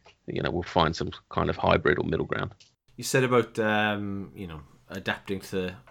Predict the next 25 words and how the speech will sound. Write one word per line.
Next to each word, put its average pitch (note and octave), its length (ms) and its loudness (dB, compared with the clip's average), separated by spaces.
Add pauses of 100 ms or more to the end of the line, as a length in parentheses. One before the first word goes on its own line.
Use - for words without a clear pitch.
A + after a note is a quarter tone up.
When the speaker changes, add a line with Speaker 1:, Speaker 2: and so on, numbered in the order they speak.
Speaker 2:
I'm G2 100 -6
not G#2 120 -6
gonna F#2+ 120 -4
say, - 140 -6
I'm B2 160 2
not C3 200 2
gonna A#2 180 2
say G#2 420 2 (380)
that, - 400 4
that, F#2+ 180 0
that F#2 160 -2
phrase, F2+ 420 0 (280)
uh, G2 160 2
but G#2+ 240 -2
the, A2+ 60 2
the G2+ 180 -4
current A#2 340 6
situation. G2 800 2 (320)
Um, G2+ 800 4 (460)
y-, A#2+ 80 -2
yourself G#2+ 580 0
and G#2+ 80 -2
your G2+ 100 0
wife G#2 320 2
co-founded, F#2+ 720 0